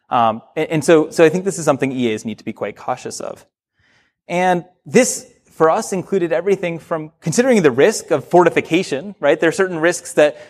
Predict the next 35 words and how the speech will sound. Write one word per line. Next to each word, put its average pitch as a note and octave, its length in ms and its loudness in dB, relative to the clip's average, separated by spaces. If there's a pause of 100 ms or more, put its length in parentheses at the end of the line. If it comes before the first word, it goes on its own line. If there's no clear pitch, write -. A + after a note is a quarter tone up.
uh, D3+ 180 4
for E3 100 0
some G3 160 0
subset E3 460 2
of D#3 100 -2
the C#3+ 80 2
population, C3+ 720 -4
it - 140 -20
could D#3 120 0
actually C#3+ 360 -4
be A2+ 100 -6
harmful. A2 640 -10 (840)
It E3 400 -2
was F3 240 2 (100)
a D#3 60 -4
consideration E3+ 680 0
in D3+ 360 -6
the D3+ 80 0
millers, F#3+ 560 2
the - 100 -2
partners G#3+ 440 -2
that D3+ 120 -4
we're G#3 140 6
working D#3 360 -2
with, G#2+ 220 -12 (460)
um, D3 320 0 (140)
harming A#3 320 2
their F3+ 140 4
business F#3+ 600 -4 (160)
if D3+ 260 -2
something F#3 360 -2
were C#3+ 140 -2
to C#3+ 60 2
go A#2+ 180 -2
wrong. A#2 500 -8